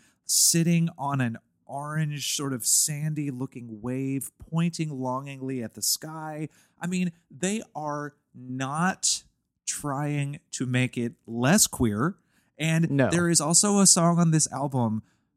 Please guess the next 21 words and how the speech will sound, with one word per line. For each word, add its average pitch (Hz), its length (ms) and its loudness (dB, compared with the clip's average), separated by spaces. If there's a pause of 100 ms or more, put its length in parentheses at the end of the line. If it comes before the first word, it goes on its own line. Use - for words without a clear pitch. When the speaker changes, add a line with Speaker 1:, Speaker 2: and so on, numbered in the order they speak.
Speaker 1:
called 156 360 2
the 135 80 2
Bliss 139 640 6
Album, 107 600 0
but 127 160 0
then 143 120 4
it's 139 140 2
the 131 120 -4
Bliss 123 300 4
Album 117 440 2
with 120 180 -4
a 107 60 -6
question 139 440 0
mark 98 220 -10
at 101 80 -14
the 95 180 -14
end. 82 200 -20 (180)
The - 140 -10
Speaker 2:
Uh-huh. 127 200 -4
Speaker 1:
Bliss 123 200 2
Album? 247 500 2